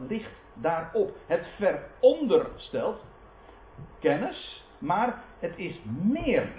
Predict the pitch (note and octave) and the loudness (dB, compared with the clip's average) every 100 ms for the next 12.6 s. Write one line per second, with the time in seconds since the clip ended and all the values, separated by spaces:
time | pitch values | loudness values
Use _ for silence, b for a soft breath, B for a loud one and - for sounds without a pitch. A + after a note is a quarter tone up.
0 | - C3 - A#2+ - - D3 - G#3+ G#3+ | 0 0 0 -4 -6 -10 -12 -4 -2 0
1 | E3+ - - - - A3+ B3 - G3 - | 0 -2 -8 -10 2 4 4 0 -6 -4
2 | C#3+ G#3+ - B B - C#3 A#2+ A#3 G3 | -4 -4 -8 B B -8 -6 0 -2 -2
3 | G3 E3 D#3+ D3 D#3 - - - - - | -8 -6 -6 -4 -6 -6 -16 -20 -20 -14
4 | A2+ B2 - - - B B B - - | -10 -8 -8 -10 -12 B B B -20 -8
5 | E3+ D#3 - - - D#3+ D3 E3+ D3 C#3 | -4 -4 -8 -10 -4 -2 2 0 0 -4
6 | C#3 C#3 - - A2 D#3 F#3 F3+ D3+ C3 | -4 -8 -10 -14 -8 -6 -4 -2 -2 -2
7 | A#2 A#2+ D#3 A2+ - - - - - - | -4 -6 -4 -4 -6 -12 -18 -20 -20 -20
8 | - - - - - - - - - - | -20 -20 -20 -20 -20 -20 -20 -20 -20 -20
9 | - - - B B - G3 F#3+ D#3 - | -20 -20 -20 B B 2 2 2 -6 0
10 | A3+ C#3 D#3+ D#3 G2 - G#2+ A#2+ C3+ G3 | 0 0 -2 -2 -4 -6 -2 0 0 -2
11 | B3+ G4 D4 - - - - - - - | -4 -6 -14 -18 -20 -20 -20 -18 -12 2
12 | G#3 D#4+ E4 C3 - - | 6 6 4 0 -2 -4